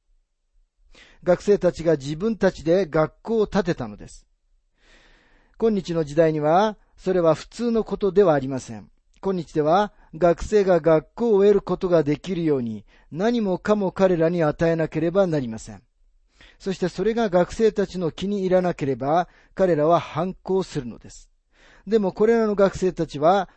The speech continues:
仕事をするために出て行きました。そしてエリシャは彼らを励ましました。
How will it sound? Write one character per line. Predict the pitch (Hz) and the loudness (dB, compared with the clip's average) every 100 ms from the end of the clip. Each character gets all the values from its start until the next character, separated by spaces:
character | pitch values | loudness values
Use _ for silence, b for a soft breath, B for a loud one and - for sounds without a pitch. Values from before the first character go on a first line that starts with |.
| _ | _
仕 | - 185 | -12 -6
事 | 226 220 226 | -4 -2 -2
を | 196 | -2
す | 196 | -6
る | 185 | -6
た | 180 170 | -4 -4
め | 196 | -4
に | 185 | -4
出 | 180 | -4
て | 180 | -2
行 | 160 127 | -2 -4
き | 113 | -12
ま | 98 | -16
し | |
た。 | - - _ b b b | -20 -20 _ b b b
そ | - 185 | -8 -6
し | |
て | - | 0
エ | 185 | 0
リ | 196 | 0
シ | - | -2
ャ | 165 | -2
は | |
彼 | 175 190 180 | -2 0 2
ら | 160 180 | 4 4
を | |
励 | 135 127 143 | 2 -4 -4
ま | 165 | -4
し | 151 113 | -6 -10
ま | |
し | - | -16
た。 | - | -20